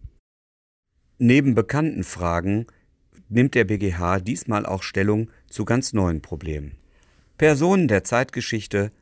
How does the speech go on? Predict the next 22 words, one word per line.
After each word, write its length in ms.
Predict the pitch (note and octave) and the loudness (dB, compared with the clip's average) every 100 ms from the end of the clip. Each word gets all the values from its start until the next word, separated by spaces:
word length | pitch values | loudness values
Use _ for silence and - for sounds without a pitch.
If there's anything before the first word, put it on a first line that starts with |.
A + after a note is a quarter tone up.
| _ | _
haben 340 | F2 F2 F#2 | -6 -2 -2
es 220 | F#2 - - | -2 -4 -10
schwer. 460 | - E2 D#2 D2 - _ _ _ - | -8 -4 -4 -4 -10 _ _ _ -2
Das 220 | D#3 - | 0 2
zeigt 300 | C#3+ C#3 - | 0 0 0
einmal 300 | G#2 F#2+ E2+ | 0 2 2
mehr 380 | F2+ G#2 C3 C#3+ _ - | 2 2 0 -4 _ -2
die 80 | B2 | -2
Entscheidung 480 | B2 A2 G#2+ A#2 | 0 2 2 0
des 160 | G2+ F#2 | -2 -2
O 120 | G#2 | 0
L 120 | G2 | 0
G 140 | F2 E2+ | 0 -4
Köln 360 | - F#2+ G2+ | 0 2 2
vom 200 | G#2 G#2+ | -2 -4
zweiundzwanzigsten 760 | - F#2 F2+ F#2+ F#2+ F2+ - G2 | -2 -2 0 -2 -4 -4 -6 -4
elften 360 | G2 A2 - G#2+ | -4 -4 -6 -4
zweitausendachtzehn 960 | G#2 G2 F#2+ E2+ E2 G2 - A#2 A#2 | 0 0 0 -2 -2 -4 -4 -2 0
rund 300 | G2+ A#2+ C#3+ | 2 2 2
um 180 | - G#2 | 0 -2
einen 200 | F2 F#2 | 0 -2
Fußballnationalspieler. 1200 | - F#2+ - D#2+ D#2+ - E2 D#2 D2+ - D2 D2 | -2 -4 -2 -2 -2 -4 -4 -4 -6 -8 -10 -10